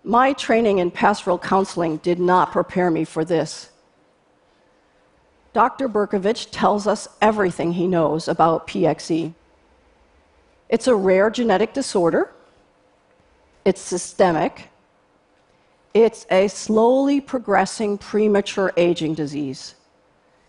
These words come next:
It causes loose, wrinkly skin in the flexor areas.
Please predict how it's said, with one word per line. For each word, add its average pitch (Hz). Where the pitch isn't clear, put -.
It 240
causes 269
loose, 254
wrinkly 226
skin 214
in 202
the 170
flexor -
areas. 175